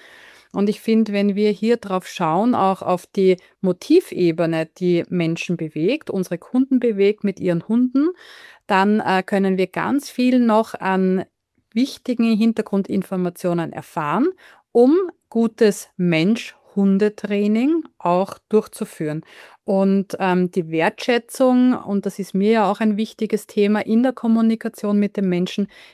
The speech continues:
beginnt einfach auch schon mal damit, wirkliches, echtes Interesse zu haben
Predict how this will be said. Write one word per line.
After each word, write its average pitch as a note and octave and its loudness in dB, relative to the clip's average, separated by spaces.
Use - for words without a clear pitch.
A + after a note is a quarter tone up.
beginnt A#3 2
einfach G3+ -2
auch F#3 0
schon G3+ 0
mal F#3 0
damit, G3+ 0
wirkliches, G#3 0
echtes G#3 -2
Interesse F3+ -2
zu F3+ -4
haben E3 -2